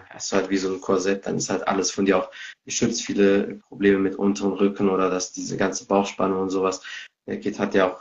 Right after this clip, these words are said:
viel mit dieser Sache zu tun und deswegen muss man auch immer auf alles achten, gerade auch die Leute da draußen, die zum Beispiel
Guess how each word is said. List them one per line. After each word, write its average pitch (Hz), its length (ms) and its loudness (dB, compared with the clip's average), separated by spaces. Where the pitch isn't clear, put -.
viel 101 180 -2
mit 95 200 -2
dieser 95 200 -6
Sache 92 280 -2
zu - 200 -8
tun 117 260 4
und 98 160 2
deswegen 95 440 0
muss 95 180 -4
man 95 120 -2
auch - 200 -2
immer 95 260 -2
auf - 260 -12
alles 95 260 -4
achten, - 300 -4
gerade 95 240 0
auch 95 80 -4
die - 80 -8
Leute 95 220 2
da 95 80 -2
draußen, 95 360 0
die 90 60 -4
zum 95 140 -4
Beispiel 95 360 -4